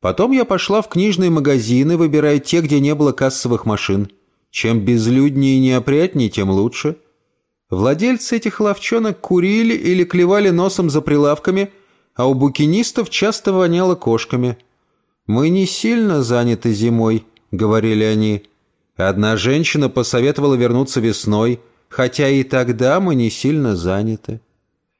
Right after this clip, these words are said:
Зима в Ванкувере не была похожа на привычные мне зимы.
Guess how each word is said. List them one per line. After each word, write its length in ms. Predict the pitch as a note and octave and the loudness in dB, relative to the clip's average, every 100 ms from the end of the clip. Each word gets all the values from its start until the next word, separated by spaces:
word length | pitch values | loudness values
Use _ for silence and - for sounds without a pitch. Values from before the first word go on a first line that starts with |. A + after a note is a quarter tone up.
| _ _ _ _ | _ _ _ _
Зима 500 | C#2+ C2+ D#2 F2 A2 | -8 -4 -4 -2 -2
в 80 | G#2 | -2
Ванкувере 720 | G#2+ G#2 - A#2 A2 G#2+ F#2+ - _ _ _ _ | -2 -2 -2 0 0 0 -4 -8 _ _ _ _
не 180 | G2+ A#2+ | -4 -2
была 320 | C#3 G3 G3+ | 0 0 0
похожа 460 | - G2 - G#2+ G2+ | 0 -4 -2 -2 -2
на 120 | G#2+ | -2
привычные 520 | A2 G#2+ A2 - A2 | 0 0 0 -2 -2
мне 220 | G#2 G#2+ | 0 0
зимы. 420 | F#2+ G2 G2 F#2+ | 0 0 0 -2